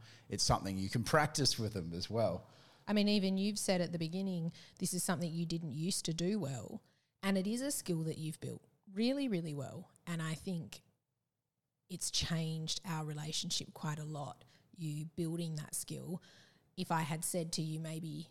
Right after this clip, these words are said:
Speaker 2: ten years ago, "I feel like this is missing,"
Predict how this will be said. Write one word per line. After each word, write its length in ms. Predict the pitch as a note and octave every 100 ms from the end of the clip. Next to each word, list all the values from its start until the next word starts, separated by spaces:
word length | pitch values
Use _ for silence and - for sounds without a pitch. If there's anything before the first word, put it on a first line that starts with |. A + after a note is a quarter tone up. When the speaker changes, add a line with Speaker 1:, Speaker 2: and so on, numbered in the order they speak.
| _
Speaker 2:
ten 340 | - - D#3 D#3
years 280 | E3 E3+ E3
ago, 220 | D#3 C#3+ D3 F3 D#3+ _ _ _ -
"I 100 | E3
feel 180 | E3+
like 200 | D#3+ D#3
this 180 | E3 -
is 120 | D#3+
missing," 600 | E3+ F3+ - C#3+ C3+ G3